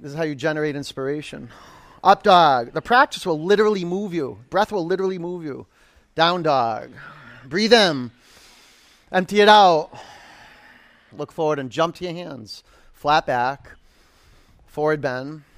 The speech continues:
Thunderbolt. Prayer twist to the right. Don't postpone it. Go right in.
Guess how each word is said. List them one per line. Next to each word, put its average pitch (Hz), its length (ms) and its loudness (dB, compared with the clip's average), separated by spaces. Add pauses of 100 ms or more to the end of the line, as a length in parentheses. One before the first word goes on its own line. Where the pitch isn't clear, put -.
(760)
Thunderbolt. 160 600 0 (540)
Prayer 190 180 2
twist 208 340 -4
to 196 60 -8
the 175 120 -2
right. 170 360 2
Don't 165 220 -2
postpone 180 500 -2
it. 151 80 -6
Go 160 140 0
right 175 260 2
in. 139 280 -6